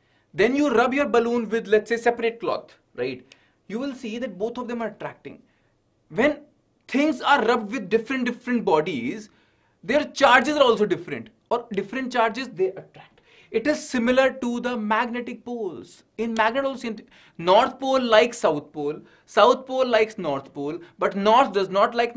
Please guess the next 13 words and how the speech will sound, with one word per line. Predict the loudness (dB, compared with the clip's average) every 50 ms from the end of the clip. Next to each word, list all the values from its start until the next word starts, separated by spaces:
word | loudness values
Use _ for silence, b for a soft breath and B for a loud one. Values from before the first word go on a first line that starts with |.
| -4 -2
north | -2 -2 -4 -6 -8
and | -10 -8 -2
south | 2 2 2 2 2 -2
does | -4 -4 -2
not | -2 -2 -2 -2 -4
like | -6 -8 -8
south. | -8 -6 -6 -6 -6 -8 -6
Like | 0 2 2 2 2 0 0
poles | 2 2 2 0 -4
repel, | -8 -8 -4 -4 -4 -4 -4 B B B B -2
like | 0 2 2 0 0
charges | 0 0 0 0 0 -2 -4 -4
repel. | -6 -6 -6 -6 -8 -8